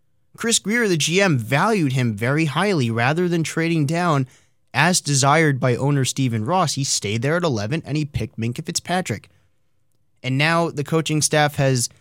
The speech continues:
upset him to the point where he wants to request a trade and has been granted permission to seek one. It's a bad look when you have the new coach who's shepherding this process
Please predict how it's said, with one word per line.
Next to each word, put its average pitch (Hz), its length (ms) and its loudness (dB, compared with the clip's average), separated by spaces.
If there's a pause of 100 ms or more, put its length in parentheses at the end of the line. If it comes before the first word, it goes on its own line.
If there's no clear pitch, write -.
(720)
upset 127 340 0
him 139 100 2
to 156 100 -4
the 175 80 0
point 135 260 -2
where 170 100 0
he 151 100 0
wants 117 280 0
to 147 80 -4
request 147 400 -4
a 156 60 -4
trade 170 380 -2 (220)
and 113 120 -6
has 120 200 2
been 139 180 2
granted 135 340 0
permission 135 400 -2
to 165 60 0
seek - 300 -2
one. 101 220 -8 (1040)
It's 143 160 -2
a 135 40 2
bad 175 400 0
look 165 260 2
when 135 140 0
you 127 80 2
have 139 320 0
the 117 60 -2
new 143 260 2
coach 160 380 -2
who's 127 340 -2
shepherding 156 540 0
this 120 140 0
process 147 680 0